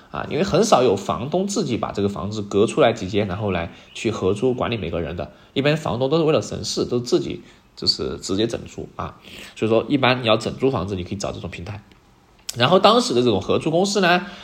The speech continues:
它四个字啊，我就具体不说了啊。然后它是一个就是这种分包嘛，相当于是把房东的房子租过来，然后把它就是隔成几间啊。其实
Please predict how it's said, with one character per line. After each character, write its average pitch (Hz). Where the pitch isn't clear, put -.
它 156
四 180
个 151
字 110
啊， 98
我 82
就 104
具 -
体 104
不 -
说 101
了 127
啊。 -
然 90
后 120
它 123
是 120
一 101
个 92
就 101
是 101
这 95
种 90
分 135
包 143
嘛， -
相 95
当 98
于 95
是 -
把 82
房 123
东 233
的 -
房 -
子 151
租 180
过 180
来， 101
然 107
后 170
把 113
它 120
就 113
是 104
隔 120
成 156
几 98
间 113
啊。 90
其 151
实 160